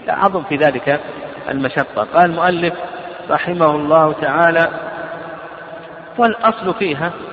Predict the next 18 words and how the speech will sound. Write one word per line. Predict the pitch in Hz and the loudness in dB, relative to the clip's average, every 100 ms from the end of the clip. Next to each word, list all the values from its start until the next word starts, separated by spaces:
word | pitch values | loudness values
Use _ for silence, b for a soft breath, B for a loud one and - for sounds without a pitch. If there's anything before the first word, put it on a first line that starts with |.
| - - | -10 -8
نعم، | 180 | -6
الأصل | - - 180 147 123 | -4 0 -2 -2 -2
فيها | 139 127 123 127 - - - - - - 127 | 0 2 2 2 -4 -14 -14 -14 -14 -6 -4
ال-، | 127 123 120 - - - - - - - - - | -2 0 -2 -4 -8 -10 -12 -14 -16 -16 -8 0
قول | 185 | 2
الله | 139 139 127 | 4 4 2
عز | 123 127 | 0 -2
وجل: | 120 147 135 - | -2 -2 -4 -4
"فصل | 127 - 156 143 | -8 -2 -2 0
لربك | 131 123 139 127 123 127 | 0 2 2 0 -2 0
وانحر". | 135 135 143 139 - - - - | 0 2 0 0 -4 -12 -12 -4
ذكر | 185 175 156 135 - - | 0 2 4 4 0 0
طائفة | 160 147 143 139 | 2 2 -2 -4
من | 123 | -6
المفسرين | 117 120 - 131 170 190 - - - - - | -6 -8 -6 -2 0 0 -6 -14 -14 -6 -2
أن | 180 160 | 0 0
المراد | 143 135 156 147 143 151 - - - - - - - | 0 2 4 4 2 0 -4 -12 -12 -12 -14 -14 -4
بالصلاة | 160 - - 143 151 139 147 | -4 -2 0 2 2 2 -2